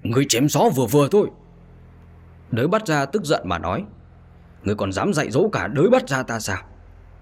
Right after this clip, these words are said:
Dương Chí Tài ở bên cạnh cười cười nói.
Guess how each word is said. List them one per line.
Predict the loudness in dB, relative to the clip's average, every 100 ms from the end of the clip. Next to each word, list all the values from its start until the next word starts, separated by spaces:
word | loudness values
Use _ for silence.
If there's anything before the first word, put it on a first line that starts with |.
| -20 -20 -20 -20 -20 -20 -20 -20 -20 -20 -20 -20 -20 -20 -20 -20 -14
Dương | -4 0 2
Chí | 0
Tài | -2 0 0
ở | 0
bên | 0 -2
cạnh | -4 -4
cười | -2 -2
cười | -2 -4
nói. | -4 -6 -8